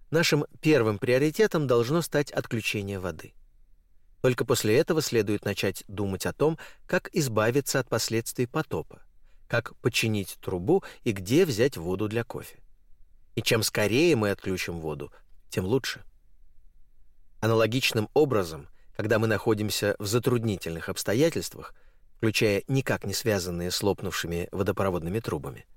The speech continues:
наша первоочередная задача должна состоять в том, чтобы не допустить наплыва негативных эмоций. В конце концов, переживание подобных эмоций значительно усложнит нам поиск и реализацию оптимального пути решения проблемы.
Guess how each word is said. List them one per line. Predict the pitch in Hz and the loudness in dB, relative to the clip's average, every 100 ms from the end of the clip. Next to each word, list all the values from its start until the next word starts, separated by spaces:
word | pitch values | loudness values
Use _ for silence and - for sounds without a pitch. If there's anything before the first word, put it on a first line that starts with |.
| - - - - - - | -20 -20 -20 -20 -20 -4
наша | 127 143 - | 0 2 2
первоочередная | - 139 127 120 123 117 120 110 | 2 4 4 2 2 2 2 2
задача | 104 107 185 - 107 | 2 2 0 0 -2
должна | 104 104 147 | -2 0 -2
состоять | - - 113 107 - | -2 -2 0 0 0
в | |
том, | - 185 175 | 0 0 0
чтобы | - 135 135 - | 0 4 2 2
не | 147 | 0
допустить | 135 123 113 - 202 143 | 0 0 -2 -2 -4 -2
наплыва | 127 110 135 139 127 - _ | -2 0 2 2 0 -8 _
негативных | 135 120 107 - 87 90 - | 0 2 2 0 -6 -6 -6
эмоций. | 85 65 - - - - - - - - - - - - - | -6 -8 -14 -20 -20 -20 -20 -20 -20 -20 -20 -20 -20 -20 -6
В | |
конце | - 131 208 | -2 2 4
концов, | 175 143 202 - | 4 4 2 4
переживание | 131 120 120 160 135 | 2 4 4 4 2
подобных | 117 107 131 117 104 | 0 2 2 2 0
эмоций | 107 156 202 - 87 - - - | -2 0 0 -2 -4 -6 -20 -8
значительно | 120 143 147 196 170 165 165 | 0 2 2 0 2 2 2
усложнит | 165 - 160 127 175 202 | 0 4 4 4 2 2
нам | 117 101 95 | 2 0 0
поиск | 135 175 165 - | 4 6 4 0
и | - 127 | 0 2
реализацию | 113 104 98 104 139 - 127 | 4 2 0 0 0 0 0
оптимального | - 110 98 117 123 117 | 0 -2 -2 0 0 0
пути | 98 - | -4 -6
решения | 92 87 90 87 90 | -4 -2 -2 -2 -4
проблемы. | - 92 78 - | -4 -4 -6 -10